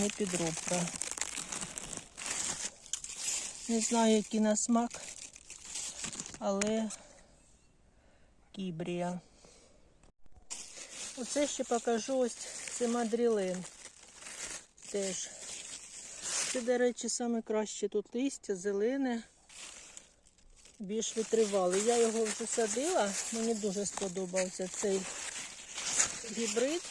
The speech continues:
мадрілен. Я його саджу не вперше. Він витривалий до, е, погодних умов, до перепадів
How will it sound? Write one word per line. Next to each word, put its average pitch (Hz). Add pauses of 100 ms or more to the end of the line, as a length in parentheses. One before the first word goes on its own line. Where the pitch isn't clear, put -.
(180)
мадрілен. 226 (520)
Я 214
його 208
саджу 214
не 208
вперше. 233 (560)
Він 254 (280)
витривалий 208
до, 190 (840)
е, 202 (220)
погодних 202
умов, 247
до 226
перепадів 220